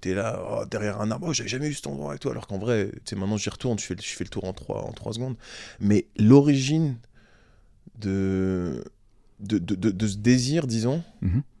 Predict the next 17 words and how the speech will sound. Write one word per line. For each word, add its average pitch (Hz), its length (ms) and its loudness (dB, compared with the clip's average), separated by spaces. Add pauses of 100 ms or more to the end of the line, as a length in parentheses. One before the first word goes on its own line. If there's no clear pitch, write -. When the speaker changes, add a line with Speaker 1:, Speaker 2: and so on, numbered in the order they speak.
(140)
Speaker 1:
c'est - 200 -10
quelque 107 140 -10
chose 127 120 -2
de 98 120 -4 (200)
négatif. 104 840 4
C'était 92 420 -2
une 90 160 0
grosse 123 340 6
déception, 120 440 2
et - 20 4
moi, 117 240 6
je, - 240 -2
je, 95 320 -6
genre, - 200 -6
ça, - 180 -2
ça, 90 260 0
je, - 140 -8